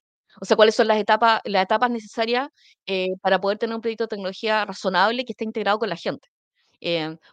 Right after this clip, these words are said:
porque igual me encanta, porque, no sé, algunas veces tení equipo, equipos de trabajo que son súper buenos,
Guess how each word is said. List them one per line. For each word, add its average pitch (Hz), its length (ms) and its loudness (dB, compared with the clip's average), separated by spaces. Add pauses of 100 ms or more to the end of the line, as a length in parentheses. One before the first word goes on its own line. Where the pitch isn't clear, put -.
porque 196 180 4
igual 240 140 6
me 359 60 -2
encanta, 220 400 2
porque, 175 320 -6
no 180 120 -8
sé, - 140 -4
algunas 196 320 -2
veces 240 260 0 (260)
tení 240 360 -2
equipo, - 440 -2 (140)
equipos 220 280 0
de 254 60 2
trabajo 240 260 0
que 214 60 -10
son 226 120 -2
súper 254 260 -2
buenos, 233 320 -2